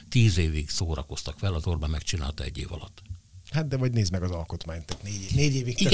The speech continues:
Speaker 2: tököltek
Speaker 1: igen,
Speaker 2: vele, és
Speaker 1: igen,
Speaker 2: aztán
Speaker 1: igen.
Speaker 2: megjött Orbán Viktor, és megcsinált egy év alatt.
Speaker 1: Igen, én csak azt mondom,
Speaker 2: Illetve
Speaker 1: hogy
Speaker 2: nem is ő.
Speaker 1: hatékony, azt nem mondtam, hogy jó-e.
Speaker 2: Igen, igen.
Speaker 1: Ö,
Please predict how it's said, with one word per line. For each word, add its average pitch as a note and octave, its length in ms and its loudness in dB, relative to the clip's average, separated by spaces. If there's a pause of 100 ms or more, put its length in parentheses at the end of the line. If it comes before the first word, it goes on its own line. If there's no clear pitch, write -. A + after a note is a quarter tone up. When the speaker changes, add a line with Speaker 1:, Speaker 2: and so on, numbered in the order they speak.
Speaker 2:
tököltek C3+ 300 4
Speaker 1:
igen, F#3+ 120 10
Speaker 2:
vele, F3 120 12
és D3+ 80 10
Speaker 1:
igen, D#3 140 10
Speaker 2:
aztán C3+ 180 10
Speaker 1:
igen. B2+ 120 6
Speaker 2:
megjött A#2+ 320 0
Orbán G#2+ 200 0
Viktor, A2 240 -4
és F#2+ 80 -6
megcsinált G2 400 -2
egy E2+ 120 -4
év E2+ 140 -4
alatt. F2 120 -2
Speaker 1:
Igen, C3 240 12
én G#2 140 6
csak - 160 0
azt A2 120 2
mondom, A#2 200 6
Speaker 2:
Illetve A#2 180 8
Speaker 1:
hogy C#3 80 12
Speaker 2:
nem G2+ 80 6
is F#2 40 8
ő. - 40 10
Speaker 1:
hatékony, E2+ 240 4
azt E2 120 2
nem B2 100 2
mondtam, A2 220 0
hogy C#2 180 0
jó-e. A#1+ 420 -4
Speaker 2:
Igen, F#2+ 240 -6
igen. G2+ 360 -8 (1200)
Speaker 1:
Ö, G2+ 400 8